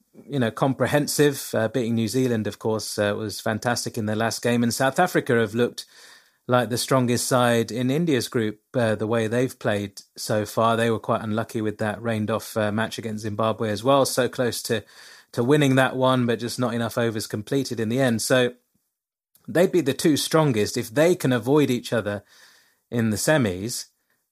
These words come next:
then I think they are the favourites to make it through to the final. But as, as we said, and as we've seen so many times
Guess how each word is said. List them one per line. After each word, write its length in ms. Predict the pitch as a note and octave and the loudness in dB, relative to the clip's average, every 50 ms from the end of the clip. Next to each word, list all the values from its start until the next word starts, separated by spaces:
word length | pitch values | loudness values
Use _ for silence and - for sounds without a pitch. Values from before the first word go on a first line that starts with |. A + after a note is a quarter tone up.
| _ - | _ -8
then 200 | G#2+ A2+ A#2 A2+ | -4 -2 0 0
I 80 | A2 G#2+ | 0 0
think 460 | - - C3+ B2 A#2 - B2 A#2 A2 | 0 0 0 0 0 -2 -6 -6 -2
they 160 | A#2 A2 A2 | 0 0 2
are 100 | A2+ G#2+ | 0 0
the 80 | G2+ G2+ | -2 -2
favourites 600 | - - A#2 A2+ A2 G2 A2 G#2 - - - - | -2 0 0 0 0 -2 -4 -6 -8 -10 -14 -10
to 140 | - A#2 G#2 | -8 -4 -2
make 240 | A2 A2 A2 - - | -2 -2 -2 -4 -8
it 100 | - - | -10 -6
through 280 | - B2+ A#2+ A2 G#2+ G#2+ | -2 0 0 0 0 -2
to 100 | - G#2 | -4 -6
the 80 | A2 | -6
final. 540 | - - - D#3 E3 C#3+ A#2 G2+ G2+ A2 A2 | -2 0 2 4 4 4 2 0 -2 -4 -2
But 280 | A2 C3 B2 B2 - - | 0 0 0 0 0 -2
as, 420 | - C3+ C3 A#2+ A2 - - - | -2 -4 -4 -4 -4 -8 -10 -8
as 200 | C3 C3 B2+ A2+ | -6 -6 -4 -4
we 140 | B2 B2 A#2+ | -4 -4 -4
said, 360 | - - D#3 D3+ C3+ A#2+ A2+ | -2 0 2 4 4 2 2
and 140 | A2 A2 A#2 | 0 -4 -6
as 300 | - - B2 A#2 A2 - | -6 -4 -4 -4 -4 -4
we've 180 | A#2+ A2 - | -6 -6 -6
seen 400 | - - - D#3 C#3+ C3 B2 A#2 | -6 -4 -2 0 0 0 0 -2
so 220 | A2 - B2 A#2+ A2+ | -2 -2 -2 0 0
many 160 | A2+ A2 A2 | 0 -2 -2
times 400 | - - B2+ A#2+ A#2 A2 A2 | -2 0 0 0 0 -2 -4